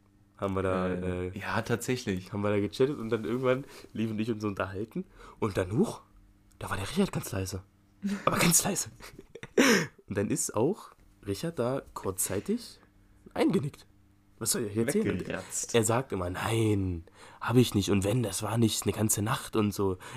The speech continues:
Speaker 1: Ja, egal. Eingepennt ist eingepennt.
Speaker 2: <laughs>
Speaker 1: Und wenn, wenn man das mit
Speaker 2: Ja.
Speaker 1: Richard diskutiert, dann geht der Mann aber richtig nach vorne. Mit Beleidigungen und so.
Speaker 2: Ja, dann geht er.
Speaker 1: Ne?
Speaker 2: Ja, ja. Ich freu
Speaker 1: So.
Speaker 2: mich jetzt schon, wenn er das hier hört.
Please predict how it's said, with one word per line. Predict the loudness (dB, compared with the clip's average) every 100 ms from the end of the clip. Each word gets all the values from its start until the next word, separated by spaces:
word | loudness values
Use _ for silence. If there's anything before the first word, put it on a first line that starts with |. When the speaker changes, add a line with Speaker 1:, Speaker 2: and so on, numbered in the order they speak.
| -6
Speaker 1:
Ja, |
egal. | -4 -2 0 0 -2 -8 -20 -20 -18 -20 -12
Eingepennt | 0 2 2 2 0
ist | 2
eingepennt. | 4 4 4 2 0 -12 -16 -10
Speaker 2:
<laughs> | -6 -4 -4 -2
Speaker 1:
Und | -2 -2
wenn, | 0 0 0 0
wenn | 0
man | 0
das | 0 0
mit |
Speaker 2:
Ja. | 0
Speaker 1:
Richard | 2 0
diskutiert, | 0 -2 0 2 2 -2 -20 -18 -4
dann | 2
geht | 6
der | 6
Mann | 4
aber | 4 2
richtig | -2 -4
nach | -6
vorne. | 0 0 0 -6 -10
Mit | -6
Beleidigungen | 0 2 2 2 0 0
und | 0
so. |
Speaker 2:
Ja, | 2 2
dann | 0
geht | -2 -2
er. | -4 -4 -6 -10 -12 -4
Speaker 1:
Ne? | -2 -2 -6 -20 -10
Speaker 2:
Ja, | -6
ja. | -4 -6 -8
Ich | -4
freu | 4
Speaker 1:
So. | 6
Speaker 2:
mich | 6
jetzt | 2
schon, | 2 2
wenn |
er | 2
das | 0 -2
hier | -2
hört. | 0 -2 -4